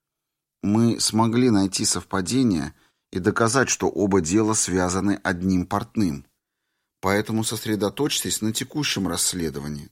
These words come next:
так будет лучше. Да, у вас личный интерес к прошлым делам, но вам сложно оценивать их рационально, поэтому этим займусь я»,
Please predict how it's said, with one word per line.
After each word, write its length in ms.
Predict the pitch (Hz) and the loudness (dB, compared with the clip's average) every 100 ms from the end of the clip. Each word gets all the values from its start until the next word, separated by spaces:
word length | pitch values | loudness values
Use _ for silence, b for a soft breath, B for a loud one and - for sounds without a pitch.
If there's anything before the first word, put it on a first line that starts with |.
| - | -8
так 180 | 90 82 | -8 -4
будет 340 | 90 95 92 | -4 -4 -4
лучше. 460 | 113 98 - - - _ _ _ _ _ _ _ | -4 -2 -4 -6 -12 _ _ _ _ _ _ _
Да, 320 | 82 95 117 | -4 2 2
у 120 | 90 82 | 2 0
вас 320 | 98 107 98 | 0 -2 -2
личный 400 | 110 113 - 104 | -2 -2 -2 0
интерес 480 | 101 107 98 110 - | 0 -2 0 -2 -2
к 80 | |
прошлым 540 | - 95 98 - 104 110 | -6 -2 -2 -2 -4 -2
делам, 500 | 120 120 101 78 - _ _ _ - | -2 0 -2 -4 -12 _ _ _ -6
но 180 | 104 101 | 0 2
вам 220 | 104 104 | 0 -2
сложно 480 | - 123 139 127 98 | 0 0 2 0 -2
оценивать 580 | - 117 117 104 98 | -2 0 0 0 -2
их 140 | 110 - | -8 -6
рационально, 840 | 104 - 110 120 117 87 71 71 _ _ _ - | -6 -4 -2 0 0 0 -6 -12 _ _ _ -8
поэтому 460 | 82 80 - 85 - | -6 -4 -4 -8 -4
этим 400 | 87 82 107 104 | -4 -4 -2 -2
займусь 500 | 98 98 101 104 - | -2 -2 -2 -2 -2
я», 340 | 120 101 76 | 0 0 -4